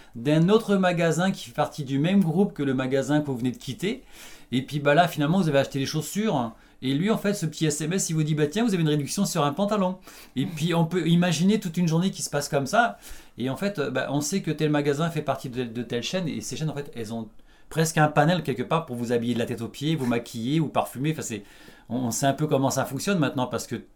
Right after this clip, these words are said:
on sait tout sur le net. On est in-, informé de plein, plein de choses.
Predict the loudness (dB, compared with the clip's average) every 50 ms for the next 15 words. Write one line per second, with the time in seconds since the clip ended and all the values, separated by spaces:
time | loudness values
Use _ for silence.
0 | -10 -8 -8 -6 -4 -4 -6 -4 -2 0 2 2 2 0 -2 -4 -4 -2 -2 -2
1 | -4 -4 -6 -6 -6 -6 -6 -6 -4 -4 -4 -4 -6 -6 -6 -6 -6 -6 -6 -8
2 | -6 -6 -4 -6 -6 -6 -6 -6 -4 -4 -4 -4 -4 -6